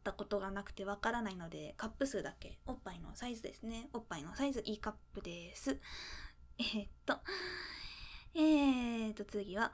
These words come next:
オナニーの頻度ということですが、うーんと、だいたい月に二、三回とかなんじゃないかな、プライベートなオナニーをするのは。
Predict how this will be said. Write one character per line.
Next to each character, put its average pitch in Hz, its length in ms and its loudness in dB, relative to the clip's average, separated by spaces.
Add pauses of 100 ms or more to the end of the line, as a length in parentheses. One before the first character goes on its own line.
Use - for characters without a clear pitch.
(240)
オ 311 60 6
ナ 349 140 8
ニ 233 120 6
ー - 20 2
の 202 120 -2
頻 285 300 6
度 196 160 4
と 240 120 -4
い 240 60 0
う 226 40 -2
こ 262 80 0
と 285 140 6
で 269 100 8
す 226 240 2
が、 269 220 0 (600)
う 254 40 2
ー 269 320 10
ん 254 60 0 (260)
と、 226 1200 0
だ 247 100 6
い 370 140 4
た 381 240 4
い 359 420 -2 (340)
月 - 360 4
に 196 320 0 (220)
二、 220 100 0
三 262 260 6
回 269 240 6
と 311 100 10
か 277 140 6
な 233 100 4
ん 240 60 4
じ 226 80 6
ゃ 214 40 6
な 254 140 6
い 226 60 4
か 233 140 0
な、 233 180 2
プ 233 140 0
ラ 220 160 6
イ 214 40 2
ベ 220 140 4
ー 214 60 2
ト 202 100 0
な 190 160 0
オ 202 60 2
ナ 202 100 0
ニ 185 160 -6
ー - 20 -4
を 196 40 -4
す 208 120 0
る 202 120 -2
の 185 120 -4
は。 208 140 0